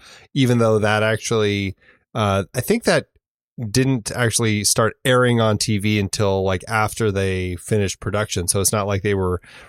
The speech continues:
ripping it off or anything, but it still has that vibe. So clearly the energy,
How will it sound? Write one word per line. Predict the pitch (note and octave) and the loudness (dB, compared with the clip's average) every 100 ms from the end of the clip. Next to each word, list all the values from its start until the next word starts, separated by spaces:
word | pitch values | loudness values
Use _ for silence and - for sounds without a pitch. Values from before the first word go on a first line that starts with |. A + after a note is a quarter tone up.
| _ | _
ripping | G#2 A#2 - G#2+ | 0 0 2 2
it | F#2+ | 2
off | G2+ C3+ - | 2 0 0
or | G#2 | -2
anything, | F#2 F2 G2 G2+ | -2 -2 0 2
but | A2+ C#3+ | 2 2
it | C3+ | 2
still | - F#3+ D3 | 2 2 0
has | - C#3 C3+ C#3 A#2+ | -2 0 2 2 2
that | A2 G2+ | 2 0
vibe. | F#2+ A2 A2+ F2 | 0 0 2 0
So | - B2+ | 0 0
clearly | - G3 F#3+ F#3+ D#3+ A2 F#2 F#2+ - - - - _ | -2 0 2 2 2 0 -2 -6 -12 -20 -20 -20 _
the | G#2+ A#2 - | 0 0 2
energy, | D3 D3+ B2+ G#2 G2+ F2+ | 2 4 4 4 4 2